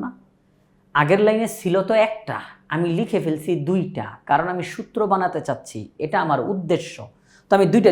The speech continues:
লিখে ফেলছি। এখন অঙ্কের তো নিয়ম হলো আগের লাইনে যা থাকবে পরের লাইনের মান যেন তাই থাকে। চেহারা পরিবর্তন করতে পারে, কিন্তু মান যেন একই থাকে। তো আগের লাইনে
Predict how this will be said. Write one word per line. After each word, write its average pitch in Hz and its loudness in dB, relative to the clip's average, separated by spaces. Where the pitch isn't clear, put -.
লিখে 170 0
ফেলছি। 123 -8
এখন 160 -8
অঙ্কের 156 -2
তো 233 2
নিয়ম 214 -2
হলো 131 2
আগের 190 4
লাইনে 202 2
যা 160 8
থাকবে 135 -2
পরের 151 2
লাইনের 156 -2
মান 147 0
যেন 127 -2
তাই 120 -4
থাকে। 107 -10
চেহারা 185 6
পরিবর্তন 214 4
করতে 147 -2
পারে, 107 -2
কিন্তু 156 0
মান 175 4
যেন 139 2
একই 175 4
থাকে। 117 -8
তো - 2
আগের 190 4
লাইনে 226 2